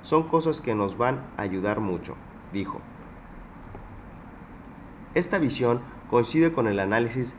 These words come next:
del índice E-Friction de The Boston Consulting Group,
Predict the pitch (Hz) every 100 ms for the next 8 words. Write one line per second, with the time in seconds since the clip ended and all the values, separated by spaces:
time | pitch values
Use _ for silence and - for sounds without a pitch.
0 | - 98 113 113 147 156 143 135 135 123
1 | - - - - - 151 156 - 147 147
2 | 123 92 - - - - - - - -
3 | - - 113 110 - 110 104 127 131 139
4 | 135 113 95 127 117 110 104 123